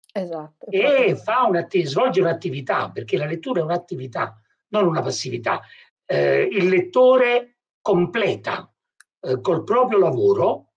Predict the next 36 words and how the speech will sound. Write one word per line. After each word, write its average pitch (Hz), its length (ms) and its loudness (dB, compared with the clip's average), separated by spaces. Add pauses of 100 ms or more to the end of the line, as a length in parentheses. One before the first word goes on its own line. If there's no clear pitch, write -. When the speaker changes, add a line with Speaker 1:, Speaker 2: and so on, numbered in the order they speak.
Speaker 2:
il 190 100 0
lavoro 185 640 2 (260)
iniziato, - 680 -2
abbozzato 180 760 -4 (320)
dallo 135 220 0
scrittore. - 600 -10 (540)
Questo 285 260 -4
succede 165 380 -2
nella 147 220 -2
narrativa, 123 480 -6
e - 140 -4
qui-, - 200 -12
e, 247 540 0
ed 196 80 0
è 226 100 0
questo, - 580 0
questa, 185 320 0
questa 175 240 0
meravigliosa 190 540 2
sintesi, 117 580 -4 (300)
questo 208 260 0
incontro, 190 520 2
questo 147 260 -2
bridge 156 420 -4
fantastico 147 840 -6
che 131 120 -2
c'è 104 260 -6 (380)
tra 190 140 0
il 160 80 0
lettore 156 320 -2
e 196 40 2
lo 175 100 2
scrittore, 131 520 -2
tra - 120 -4
il - 120 -2
cuore - 480 -2